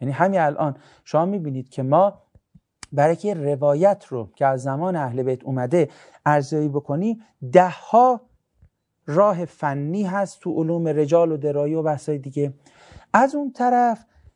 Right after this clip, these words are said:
یه چیزی از تاریخ منتقل می‌شه، می‌گیم آقا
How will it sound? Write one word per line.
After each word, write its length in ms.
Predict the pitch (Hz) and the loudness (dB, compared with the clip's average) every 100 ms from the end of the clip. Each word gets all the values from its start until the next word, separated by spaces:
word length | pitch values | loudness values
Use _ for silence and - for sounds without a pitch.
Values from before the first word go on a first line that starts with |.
| _ | _
یه 100 | 220 | -2
چیزی 540 | 247 - - 285 254 262 | -2 -4 -2 -2 2 2
از 260 | 254 - | 2 0
تاریخ 420 | - 233 240 226 185 | -2 0 0 -4 -4
منتقل 440 | 170 165 160 202 | -2 0 0 0
می‌شه، 520 | 190 156 - 151 143 135 _ _ - | 0 -4 0 2 2 -4 _ _ -6
می‌گیم 260 | 151 190 208 | -2 0 2
آقا 360 | 185 196 190 | 4 4 4